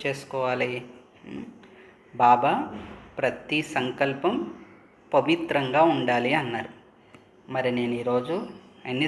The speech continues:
సంకల్పాలు చేశాను, అన్నీ పవిత్రంగా ఉన్నాయా? బాబా ఇంకొక మురళిలో కూడా చెప్పారు, రాత్రి వరకు కూడా కాదు, ఆ కర్మ అయిన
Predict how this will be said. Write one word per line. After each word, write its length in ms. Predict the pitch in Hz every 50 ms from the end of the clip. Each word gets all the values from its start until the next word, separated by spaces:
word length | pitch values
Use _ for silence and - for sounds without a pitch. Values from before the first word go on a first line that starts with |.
| 147 -
సంకల్పాలు 560 | 139 123 120 - 127 127 127 - 123 123 117 113 -
చేశాను, 400 | 113 107 - - 110 104 104 101 - - _ - - - _ _ _ -
అన్నీ 200 | 139 143 151 151 - 156
పవిత్రంగా 560 | 135 135 135 135 - 139 135 135 135 135 135 131 127
ఉన్నాయా? 380 | 127 127 131 127 127 127 127 131 - - - - - - - - - - - - - - - - - - - - - - -
బాబా 300 | 139 131 135 131 143 143 139 139 143 139 135 - - 135
ఇంకొక 300 | 151 165 165 185 175 - 175 170
మురళిలో 360 | 156 151 143 147 147 139 139 139 151
కూడా 120 | 135 139
చెప్పారు, 460 | - - - - - - - - - - _ - - _ _ _ _ -
రాత్రి 540 | - 123 120 120 131 135 - - 165 156 156 160
వరకు 260 | 165 160 160 - 185 185 180
కూడా 160 | 175 170 165 160 -
కాదు, 180 | 120 104 - - - - - - - - - - - _
ఆ 80 | - - -
కర్మ 240 | 143 135 131 143 160 170
అయిన 280 | 160 135 135 143 160